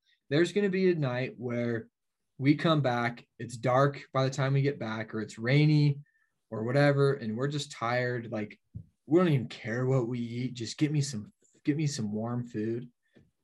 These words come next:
And I knew that was gonna happen at some point. Um, so I smoked some pulled pork here at home. Um, and, uh, it was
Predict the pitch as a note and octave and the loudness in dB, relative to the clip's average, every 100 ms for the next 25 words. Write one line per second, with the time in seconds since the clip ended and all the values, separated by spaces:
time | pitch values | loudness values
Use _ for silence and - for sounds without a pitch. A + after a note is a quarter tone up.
0 | _ C3 E3 G3+ G3+ D#3 C#3 C3 A2+ B2+ | _ 0 2 4 6 6 4 0 -2 -2
1 | C3 A#2 G#2 - B2 A#2+ B2 C#3+ - _ | -4 -6 -8 -8 -8 -6 -6 -6 -8 _
2 | _ _ _ _ _ C3+ C3 B2+ A#2+ A#2 | _ _ _ _ _ -2 0 0 -2 -4
3 | A2+ - _ _ - E3 C#3 C3 - E3+ | -6 -14 _ _ -4 2 4 4 0 -4
4 | F3 F#3+ - C#3+ C#3 D#3 D3 C#3 F3 D#3 | -2 -2 -2 -4 -2 -2 -2 -2 -2 -2
5 | - B2+ A#2+ - B2+ B2 G2+ - _ _ | -2 -4 -4 -4 -6 -6 -6 -10 _ _
6 | _ _ _ _ _ _ _ _ A#2+ A#2+ | _ _ _ _ _ _ _ _ -4 -2
7 | A#2+ A2+ A2+ G#2 - _ _ _ _ _ | 0 0 -2 -4 -8 _ _ _ _ _
8 | _ - C3 A#2+ A#2 A#2 A2+ A2+ A2 G#2 | _ -10 -4 -2 0 -2 0 0 0 -2
9 | G2+ _ - B2 G#2+ | -6 _ -4 -4 -4